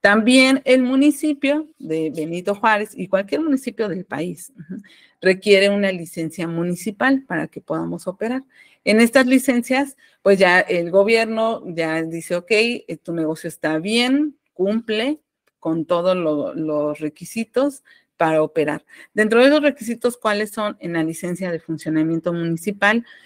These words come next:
Pues tener el visto bueno, así se llama, visto bueno de protección civil. ¿Ahí qué quiere decir? Que, por ejemplo, si yo tengo una cocina, una fonda, mi negocio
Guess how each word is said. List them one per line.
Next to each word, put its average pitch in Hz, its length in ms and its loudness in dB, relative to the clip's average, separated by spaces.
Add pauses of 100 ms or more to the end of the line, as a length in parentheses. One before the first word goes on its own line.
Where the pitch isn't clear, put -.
(240)
Pues 202 300 8
tener 190 360 4
el 208 120 2
visto 196 320 0
bueno, 196 400 0
así - 200 -16
se 170 160 -2
llama, 180 260 -2
visto 170 320 -6
bueno 170 280 -4
de 156 100 -2
protección 156 760 -4
civil. 156 540 -4 (320)
¿Ahí 202 320 4
qué 202 160 0
quiere 180 220 4
decir? 202 420 0
Que, 202 120 -2
por 165 180 2
ejemplo, 180 340 -4
si 160 220 -8
yo 170 160 2
tengo 175 480 2
una 180 280 0
cocina, 254 760 2 (180)
una 180 260 -4
fonda, 247 460 -2
mi 202 160 -4
negocio 160 800 0